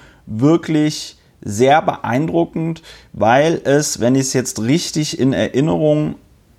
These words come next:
habe, war er tatsächlich... Ähm, eben nicht bereit, zurückzutreten vom Amt des, äh, Bundesumweltministers. Und dann hat Angela Merkel einfach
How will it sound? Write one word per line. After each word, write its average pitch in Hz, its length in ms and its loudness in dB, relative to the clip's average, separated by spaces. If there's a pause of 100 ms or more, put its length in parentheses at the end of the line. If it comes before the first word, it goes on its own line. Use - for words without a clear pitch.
(260)
habe, 127 680 0 (100)
war 113 320 2
er 135 200 2
tatsächlich... 143 1200 -2 (1080)
Ähm, 127 680 2 (760)
eben 135 200 4
nicht 160 280 0
bereit, 113 460 2
zurückzutreten - 1040 -6
vom - 240 -2
Amt 107 320 -2
des, 107 360 0
äh, 104 240 0
Bundesumweltministers. 107 1300 -2 (260)
Und 117 80 4
dann 123 200 2
hat 139 200 -4
Angela 131 320 2
Merkel 123 400 0
einfach - 300 -8